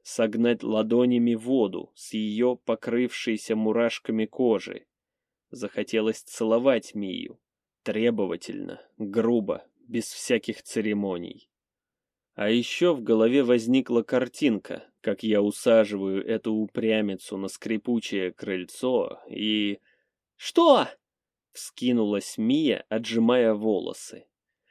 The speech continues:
Ей явно не понравилось, как я на неё смотрел.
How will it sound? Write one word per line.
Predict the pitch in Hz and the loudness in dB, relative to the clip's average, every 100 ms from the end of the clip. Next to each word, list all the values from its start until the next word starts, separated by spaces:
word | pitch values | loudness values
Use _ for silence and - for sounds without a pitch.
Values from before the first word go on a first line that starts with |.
| _ - | _ -8
Ей | 110 156 185 185 | 0 4 6 4
явно | 165 175 156 160 | 4 2 2 2
не | 160 156 | 0 0
понравилось, | 170 165 156 101 92 90 - | 0 4 4 4 0 -6 -6
как | 113 - | -6 -2
я | 107 | -2
на | 98 | -2
неё | 101 98 92 | -4 -4 -6
смотрел. | - 104 104 101 92 - - | -6 -6 -4 -4 -4 -6 -10